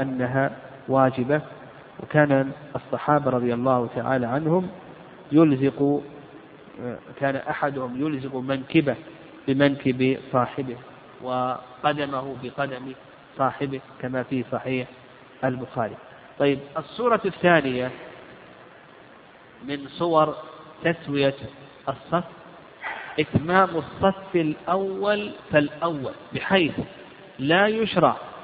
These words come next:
في الصف الثاني حتى يكتمل الصف الأول. ويدل لذلك قول النبي صلى الله عليه وسلم في حديث جابر بن سمرة:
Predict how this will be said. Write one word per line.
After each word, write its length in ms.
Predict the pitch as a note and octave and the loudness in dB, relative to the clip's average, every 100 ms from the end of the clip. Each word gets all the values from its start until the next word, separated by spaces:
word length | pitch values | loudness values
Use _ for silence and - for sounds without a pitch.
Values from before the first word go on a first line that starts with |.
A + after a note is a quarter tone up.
| - - - - - | -18 -20 -20 -20 -6
في 60 | C#3 | -4
الصف 520 | C#3+ - G3+ G#3 - | -4 2 2 2 0
الثاني 760 | E3 - - F#3 G3 G3+ G#3+ - - | 0 2 2 2 0 -2 -6 -6 -8
حتى 640 | - F3+ - - E3+ D#3+ | -4 -6 -6 0 2 4
يكتمل 760 | D3+ D#3 - - - G3 F#3+ E3 | 2 0 -2 0 2 2 0 -2
الصف 480 | C3+ - E3 - | -4 -6 -6 -6
الأول. 480 | C#3 A#2 C3 A2+ G2+ - - - - - - - | -10 -8 -10 -10 -14 -18 -20 -20 -20 -20 -18 -4
ويدل 800 | B2+ B2+ B2+ D3 D#3+ D#3+ D#3+ C#3 | 2 2 0 4 6 6 6 6
لذلك 580 | C3+ D3+ D3 C#3+ D3+ D#3 - - - - | 6 6 6 4 4 2 -2 -16 -18 2
قول 220 | D3+ D#3 C#3 | 6 6 6
النبي 560 | C3 C3 C#3+ C3 B2+ A#2+ | 2 2 4 4 0 -2
صلى 160 | B2 A#2+ | 0 2
الله 380 | B2 B2+ A#2 | 2 2 2
عليه 340 | A#2 B2 A#2 A#2 | 0 0 0 -2
وسلم 580 | A#2 - D#3 D#3 E3 E3 - - - - - | -2 2 4 6 4 2 -10 -16 -18 -14 -2
في 120 | C#3 | -2
حديث 480 | B2 C3+ C3 B2+ A#2+ | 2 0 0 -2 -4
جابر 260 | C#3 C#3 B2+ | -4 -4 -6
بن 180 | A#2+ A#2+ D#3 | -10 -6 -4
سمرة: 380 | E3+ E3+ E3+ | 0 0 0